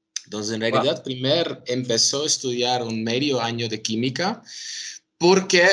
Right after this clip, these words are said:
Speaker 1: era muy vinculado con este anterior proyecto, este de los, eh, de los
Speaker 2: Ladrillos.
Speaker 1: ladrillos. Entré ahí en la, en la Universidad de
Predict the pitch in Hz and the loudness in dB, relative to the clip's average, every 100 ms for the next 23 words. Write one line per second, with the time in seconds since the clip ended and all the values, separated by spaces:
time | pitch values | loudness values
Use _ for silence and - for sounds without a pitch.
0 | 160 - 156 160 170 175 160 160 139 135 | 4 2 2 2 0 0 -4 -2 0 0
1 | 156 135 123 127 117 113 110 113 113 107 | 0 0 0 0 -4 -4 -2 -2 -2 0
2 | 104 107 123 104 - 101 95 95 92 - | 0 -2 -2 0 -2 -4 -4 -4 -2 -4
3 | - 92 92 92 90 87 87 - 117 - | -4 -4 -4 -6 -8 -10 -10 -6 -4 0
4 | 170 107 101 - - - _ _ _ 120 | 0 0 -4 -8 -8 -12 _ _ _ -6
5 | 123 131 147 143 131 139 123 117 113 113 | -2 2 4 6 6 6 4 2 0 0
6 | 113 113 110 110 - 107 110 | 0 0 0 0 0 0 -2